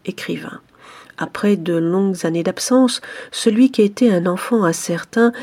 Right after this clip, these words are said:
est devenu un jeune homme qui n'a pas forcément le bronzage facile, mais qui se prend de sympathie pour un petit cousin, Jean, un enfant fragile qui, tout comme lui, se tient un peu à l'écart des rituels familiaux.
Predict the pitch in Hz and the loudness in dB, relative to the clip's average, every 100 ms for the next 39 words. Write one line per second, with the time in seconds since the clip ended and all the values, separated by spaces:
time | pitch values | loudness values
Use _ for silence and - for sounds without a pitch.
0 | - - - 220 269 247 214 220 240 - | -16 -6 0 4 6 6 6 6 4 4
1 | 202 202 185 196 190 151 143 147 156 - | 2 2 2 0 2 0 0 -4 -8 -12
2 | - 214 220 247 240 214 - 202 196 208 | -2 0 2 0 -2 -4 -8 -4 0 2
3 | 208 175 - 170 170 170 175 - 196 - | 0 -2 -4 -4 -4 -4 -6 -4 -4 -4
4 | 240 247 240 - - - - 247 269 - | 0 2 2 -2 -18 -12 0 2 2 0
5 | 226 - 208 208 - 226 247 185 185 - | -6 -2 -2 -2 0 2 4 2 -4 -4
6 | 247 247 190 - - 151 196 202 185 180 | -4 -2 -6 -8 -10 -6 -6 -6 -6 -4
7 | 160 - 208 240 - 208 185 156 196 - | -4 -4 -2 -2 0 0 0 -2 -4 -8
8 | 170 165 165 202 - - - - 202 202 | -6 -4 -6 -8 -14 -18 -10 -2 0 0
9 | - 214 - 240 220 170 165 185 240 - | 0 -2 0 0 0 0 -4 -2 -4 -6
10 | - - 247 240 285 277 208 175 156 156 | -20 -2 -2 0 -2 -2 -2 -2 -2 -2
11 | 196 - 202 202 - 185 - 196 208 - | -4 -6 -6 -6 -4 -4 -2 -4 -2 2
12 | 254 214 175 - 156 165 185 - - 202 | 2 2 -2 -6 -6 -6 -6 -6 -4 -4
13 | 175 - 151 156 170 - 180 165 - - | -6 -6 -6 -6 -10 -6 -4 -4 -6 -10